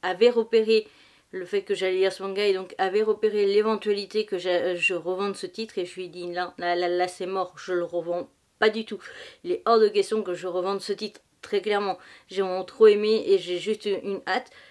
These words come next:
c'est dans trois ou quatre ans à peu près le relire. Très clairement, j'ai trop, trop hâte de le relire.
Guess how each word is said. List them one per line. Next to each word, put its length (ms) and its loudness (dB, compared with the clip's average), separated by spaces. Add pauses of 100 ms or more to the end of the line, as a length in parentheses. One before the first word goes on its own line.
c'est 160 -8
dans 160 -4
trois 260 2
ou 60 2
quatre 260 -2
ans 60 0
à 60 -2
peu 160 -6
près 260 0
le 140 6
relire. 640 -6
Très 220 -4
clairement, 460 -2
j'ai 180 -10
trop, 200 -14
trop 240 -6
hâte 160 -2
de 80 -2
le 100 -4
relire. 520 -8